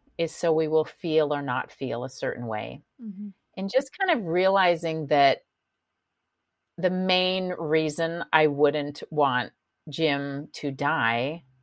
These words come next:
Speaker 1: was so that I wouldn't have to experience grief
Speaker 2: Yeah.
Speaker 1: or frustration on having to do things on my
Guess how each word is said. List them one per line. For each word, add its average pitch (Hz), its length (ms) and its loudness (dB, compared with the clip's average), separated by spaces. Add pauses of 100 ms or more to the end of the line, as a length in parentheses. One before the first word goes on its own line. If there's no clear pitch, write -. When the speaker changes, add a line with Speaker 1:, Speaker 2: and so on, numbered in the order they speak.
(180)
Speaker 1:
was 156 260 4
so 156 180 2
that 143 260 0 (160)
I 160 580 6 (140)
wouldn't 147 280 -2
have 139 300 -6
to 147 140 -2
experience 131 920 -6 (140)
grief 156 420 -2 (420)
Speaker 2:
Yeah. 214 220 -18 (380)
Speaker 1:
or 147 420 6
frustration 165 880 4
on 139 140 -2
having 143 320 -2
to - 120 -12
do 147 160 -2
things 147 300 -4
on 139 160 0
my 135 220 -2